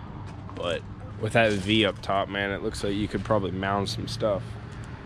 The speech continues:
But, yeah, look at this. Nice trucks. We got a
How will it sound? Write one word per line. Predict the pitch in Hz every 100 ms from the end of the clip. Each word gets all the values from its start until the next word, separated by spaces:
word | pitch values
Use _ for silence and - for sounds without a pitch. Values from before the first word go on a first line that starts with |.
| - -
But, | 95 95 - - 110 -
yeah, | 127
look | 143
at | 165
this. | 101 95 - - - - - 110 110 - - - - 120
Nice | 143 160
trucks. | - 107 123 - - - - - - - - - - - - - - - - - - - -
We | 107
got | 104
a | 104